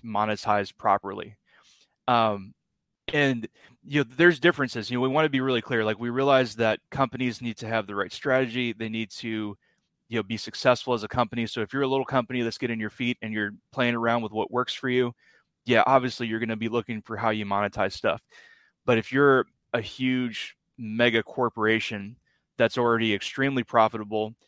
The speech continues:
and you're just looking for those little nitpicky things that you can do to squeeze your consumer that bit more, we don't agree with that. We, we feel like that's exploitation, and that's not who we wanna be as a company. And we also realize that as consumers,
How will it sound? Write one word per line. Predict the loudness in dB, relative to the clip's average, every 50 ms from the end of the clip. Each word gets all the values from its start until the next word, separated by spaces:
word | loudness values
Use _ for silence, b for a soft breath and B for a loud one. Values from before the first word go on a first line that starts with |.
| _ _ _ -4
and | -2 -2
you're | 0 0 -2
just | -2 -2 -2
looking | -2 -2 -2 -4 -6
for | -4 -2
those | -2 -2 -2 0
little | 0 0 0 0
nitpicky | 0 0 -2 -2 -2 -8 -6 -4 -6 -6
things | -4 -2 -2 -2 -2 -4
that | -6 -8
you | -8 -8 -8
can | -8 -6 -4
do | -4 -4
to | -4
squeeze | -4 -8 -8 -6 -4 -4 -4 -4 -4
your | -6 -6
consumer | -6 -6 -10 -8 -6 -6 -6 -4 -4 0
that | 2 2 2 2
bit | 2 -4 -4 -4
more, | -2 2 4 4 4 2 _ b b b b b b b b b b b _ _ _ _ _ _ _ _ _ _ -2 2
we | 4
don't | 6 6 6 4
agree | 4 4 4 2
with | 2 2
that. | 0 0 0 -2 -4 _ _ -6
We, | -4 -2 -2 -2 -2
we | -4 -4
feel | 0 4 6 6
like | 6 4 4
that's | 2 2 2 2 2
exploitation, | 2 2 2 0 -4 -6 -6 -4 0 0 0 0 0 -2 -6 -6 -8 -8 -8 -6
and | -6 -4 0 2
that's | 2 2 2 2
not | 2 2 2 0
who | -4 -6
we | -4 -2 -2 -2
wanna | 0 0 0 0 0
be | 0 0 0
as | 0 0
a | -2 -4
company. | -2 -2 -2 -2 -4 -8 -8 -8 -10 -12 _ b b b b b b b b b b b
And | 2 4 6 6 6 4 2 -2 -8 -14 _ _ _ _
we | -2 4 8 10
also | 10 10 8 6 0
realize | 2 4 6 6 6 6
that | 4 2 2
as | 2 0 -2
consumers, | -6 -10 -10 -6 -4 -4 -2 0 2 2 2 0 -2 -6 -10 -14